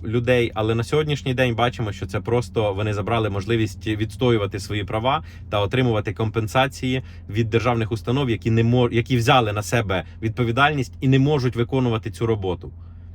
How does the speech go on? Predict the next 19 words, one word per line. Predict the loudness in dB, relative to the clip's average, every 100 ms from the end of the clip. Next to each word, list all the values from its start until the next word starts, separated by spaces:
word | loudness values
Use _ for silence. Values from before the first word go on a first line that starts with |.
| -16 -16 -16 -16 -16 -6
Е, | 0 2 2
тому | 2 2 4 4 2
дуже | 0 0 2
і | 2
дуже | 2
сильно | 0 0 2
надіюсь | 2 2 0 0
на | -4
ці | -2
зміни | 0 0 0
і |
надіюсь, | -2 -2 -2 -2
що | -4 -2
Польща | 0 0 0 -2 -2 -6 -14 -10
в | -2
загальному | 2 4 4 2 -2
пришвидшиться | -2 -4 -2 -4 -4 -10 -8 -8
в, | -8 -4 0
е, | 2 2 0 -2